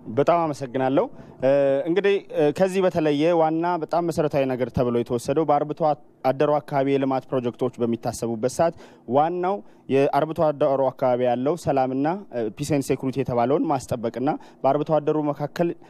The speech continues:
ያለውን ግንኙነት የተሻለ ማድረግ ለየትኛውም ልማት ፕሮጀክቶች መሳለጥና መሳካት የመጀመሪያው መሰረት እንደሆነ በአንክሮ ምክትል ጠቅላይ ሚኒስትር አቶ ደመቀ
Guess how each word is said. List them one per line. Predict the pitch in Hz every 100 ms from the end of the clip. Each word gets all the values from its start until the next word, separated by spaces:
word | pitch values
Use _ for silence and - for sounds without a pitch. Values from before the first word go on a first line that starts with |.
| -
ያለውን | 131 135 135 131
ግንኙነት | 131 131 151 156
የተሻለ | - 151 135 127
ማድረግ | 127 139 185 - - -
ለየትኛውም | 127 151 160 165 180 190 160
ልማት | 135 135 -
ፕሮጀክቶች | 127 120 - 175 185 - - - -
መሳለጥና | 143 - 139 131 131 127
መሳካት | 123 - 117 156 - -
የመጀመሪያው | 131 131 135 131 123
መሰረት | 127 - 120
እንደሆነ | 117 120 139 180 233 - - -
በአንክሮ | 120 131 - 175 170
ምክትል | 135 135 151 151
ጠቅላይ | 143 135 123
ሚኒስትር | 117 - 135 117
አቶ | 120 117
ደመቀ | 123 135